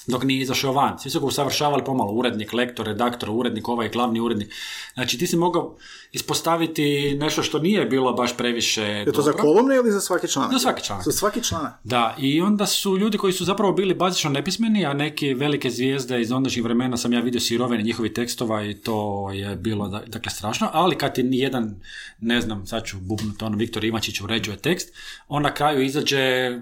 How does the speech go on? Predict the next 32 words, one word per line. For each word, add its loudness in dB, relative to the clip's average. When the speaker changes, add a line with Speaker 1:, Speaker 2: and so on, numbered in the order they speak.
Speaker 1:
kao, 4
ono, 2
remek 2
dijelo. 2
A 4
danas, 2
Speaker 2:
<laughs> -14
Speaker 1:
danas 4
novinari 2
sami 4
napišu, 0
sami, 2
e, 2
ga -2
stave 0
naslov 2
i -4
sami 0
ga 0
objave. 2
I -2
to -2
je 0
onda 0
zapravo, -2
nemaš 0
ti -2
toliko -2
filtera 0
i -2
novinari 0
ne, -2